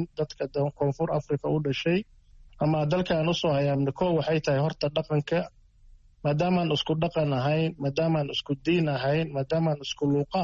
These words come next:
ahayn, intaba waxaa waaye, waxay noqotay caqabad in aan maaragtay isdhexgalkeenu iyo luuqadii oon dalka wadaagin. Annagu way nagu adag tahay muwaadinka Soomaali, dad yar mooye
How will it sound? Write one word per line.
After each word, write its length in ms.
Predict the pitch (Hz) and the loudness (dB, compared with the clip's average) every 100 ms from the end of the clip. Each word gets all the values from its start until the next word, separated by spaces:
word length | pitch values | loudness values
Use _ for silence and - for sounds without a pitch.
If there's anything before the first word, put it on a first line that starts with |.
| 147 | 0
ahayn, 360 | 139 151 180 202 - - - - - - | 0 2 2 0 -6 -20 -20 -20 -20 -6
intaba 360 | 196 208 196 180 | -2 0 2 2
waxaa 340 | 151 143 170 160 | 0 0 0 2
waaye, 220 | 143 139 | 2 2
waxay 220 | 135 170 | 2 2
noqotay 440 | 156 - 135 139 127 | 2 0 -2 -2 -2
caqabad 460 | 127 143 147 170 - | -4 -2 0 0 -4
in 160 | - 156 | -4 -2
aan 160 | 143 147 | 0 0
maaragtay 440 | 143 135 127 147 | 0 -2 -4 -6
isdhexgalkeenu 1040 | 135 131 - 147 143 160 - 165 160 143 135 247 - - - - - 156 | -6 -6 -6 -4 0 -2 -2 -2 0 -2 -6 -10 -16 -20 -20 -20 -4 0
iyo 100 | 156 | 2
luuqadii 520 | 151 156 175 170 156 | 2 2 0 0 0
oon 140 | 139 135 | 0 0
dalka 260 | 147 - 139 | -2 0 -2
wadaagin. 480 | 127 127 127 131 131 - | 0 -2 -2 -4 -8 -4
Annagu 280 | 160 190 196 | 0 2 2
way 140 | 180 170 | 2 2
nagu 240 | 160 190 | 2 2
adag 260 | 170 156 175 | 0 0 -2
tahay 220 | - 151 | 0 0
muwaadinka 420 | 147 160 156 143 | 2 0 -2 -4
Soomaali, 500 | 131 147 139 151 143 143 | -6 -4 0 0 -2 -2
dad 200 | 180 165 | -4 -2
yar 280 | 156 180 165 - _ | 0 0 0 -6 _
mooye 360 | - 165 175 | 0 2 2